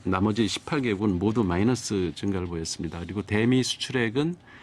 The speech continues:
아, 이 분기 백오십육억 원으로 한 분기 사이에 삼십삼억 육천만 달러나 감소를 해서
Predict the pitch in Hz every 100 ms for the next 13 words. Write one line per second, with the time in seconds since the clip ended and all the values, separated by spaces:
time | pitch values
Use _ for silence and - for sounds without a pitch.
0 | - - - 85 95 113 123 120 131 127
1 | - 110 101 95 120 95 110 120 92 87
2 | 87 117 85 80 - - - - 170 156
3 | 143 120 - 98 92 107 - - 147 143
4 | - 113 110 95 95 147 139 127 117 104
5 | 95 92 95 85 90 87 82 76 117